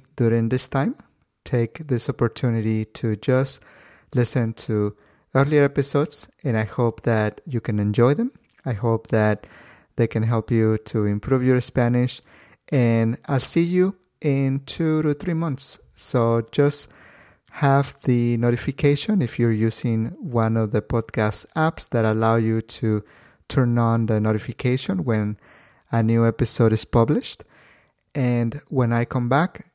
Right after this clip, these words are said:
you will see the new episode ready for you to listen to. And it'll be my pleasure to be back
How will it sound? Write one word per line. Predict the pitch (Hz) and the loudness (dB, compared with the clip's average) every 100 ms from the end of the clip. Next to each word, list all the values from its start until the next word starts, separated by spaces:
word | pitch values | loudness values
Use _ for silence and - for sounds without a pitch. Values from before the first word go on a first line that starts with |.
| - | -6
you | 120 113 | -2 -2
will | 113 | -2
see | - - 123 120 117 _ _ _ _ - | -4 -2 0 0 -4 _ _ _ _ 0
the | 117 | 2
new | 113 123 | 2 0
episode | 127 135 - 120 113 - _ _ | 0 -4 0 2 2 -2 _ _
ready | 117 120 127 | 2 2 2
for | - | 0
you | 120 120 | 0 0
to | - | -2
listen | 117 113 127 117 | -2 -2 -4 -4
to. | - 120 117 _ - _ _ - | -2 -2 -2 _ -20 _ _ -2
And | 135 123 123 117 _ _ - | 0 0 -2 -6 _ _ -4
it'll | 139 131 | 0 0
be | 120 123 123 113 - | 2 2 2 -2 -2
my | 127 | -2
pleasure | 139 123 117 - 113 | 0 0 0 -2 -4
to | - | -4
be | 143 147 | -4 0
back | 135 123 - | 2 0 -2